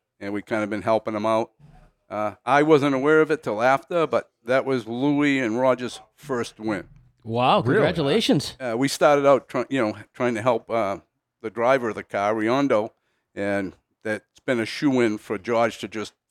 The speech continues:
Speaker 1: fill in and get it fast. But last week he was setting some pretty good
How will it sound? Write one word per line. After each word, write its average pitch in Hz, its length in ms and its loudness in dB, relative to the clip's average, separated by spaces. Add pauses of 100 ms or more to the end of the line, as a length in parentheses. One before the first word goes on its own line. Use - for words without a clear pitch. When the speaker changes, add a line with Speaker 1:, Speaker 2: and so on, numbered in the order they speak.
Speaker 1:
fill 123 200 2
in 123 220 2
and 107 120 -4
get 113 140 -4
it 101 80 -8
fast. 113 500 -2 (480)
But 95 200 -14
last 127 260 0
week 151 160 -6
he 107 100 -4
was 107 120 -8
setting - 200 -8
some 107 140 -10
pretty 123 240 -8
good 117 220 -6